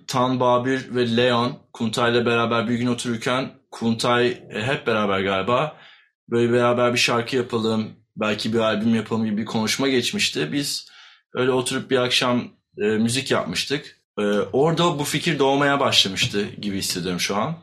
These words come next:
Sonrasında Kartepe'de benim bir arkadaşımın evi vardı. Ee, oraya çağırmıştı bizi. Bir kapanma olmuştu korona zamanında, bir aylık. Ee, bu arkadaş da kendi Kartepe'deki evine bir sürü müzisyen çağırmıştı.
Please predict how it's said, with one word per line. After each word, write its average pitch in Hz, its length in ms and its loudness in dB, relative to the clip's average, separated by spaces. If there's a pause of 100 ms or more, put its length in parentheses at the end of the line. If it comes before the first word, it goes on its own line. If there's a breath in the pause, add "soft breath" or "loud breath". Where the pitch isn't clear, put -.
(160)
Sonrasında 175 920 2 (140)
Kartepe'de 160 800 0
benim 151 200 2
bir 143 60 4
arkadaşımın 135 540 2
evi 135 240 2
vardı. 117 540 0 (420)
Ee, 101 40 -2
oraya 131 400 2
çağırmıştı 110 500 0
bizi. 95 200 -6
Bir 104 80 -4
kapanma 117 420 2
olmuştu 101 400 -2
korona 98 320 -2
zamanında, 87 560 -2
bir 101 160 -2
aylık. 92 340 -6 (640 loud breath)
Ee, 107 180 0
bu 156 120 4
arkadaş 165 440 2
da 180 80 0
kendi 156 400 0
Kartepe'deki 147 640 -2
evine 156 400 0 (100)
bir 156 80 0
sürü 156 240 0
müzisyen 135 460 2
çağırmıştı. 104 680 0